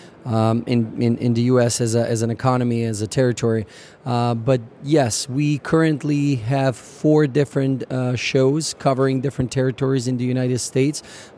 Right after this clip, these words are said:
with the International Franchise Expo being the largest, uh, based in New York City. And, um, now I invite you officially to come and join us in New York so you can see that show as well,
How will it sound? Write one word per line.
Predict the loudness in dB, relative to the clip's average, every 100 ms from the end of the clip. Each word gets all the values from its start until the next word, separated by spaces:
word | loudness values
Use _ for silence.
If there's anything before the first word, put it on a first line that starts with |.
| 0
with | 2
the | 2
International | 2 2 0 0 -2
Franchise | 0 0 2 2 0 -2
Expo | -4 -2 0
being | 2 2 2
the | 0
largest, | 0 2 2 2 2 0 -10 -18 -20 -6
uh, | -2
based | 0 -2 -2 -4
in | 0
New | 2
York | 0 -2
City. | 0 2 2 0 -2
And, | -2 -2 0 0 -2 -6 -16 -16 -4
um, | -2 0 0 0
now | 2 2 0
I | 0
invite | 0 2 2 2 2
you | 0
officially | 2 -2 0 0 0
to | -2
come | -2 0 0
and | -2
join | 0 0 0
us | -2
in | -2
New | 0 2
York | 2 0 -2
so | -4 -2
you | 0 -2
can | -2 -4
see | -4 -4
that | -2 -4
show | 0 0
as | 2
well, | 4 4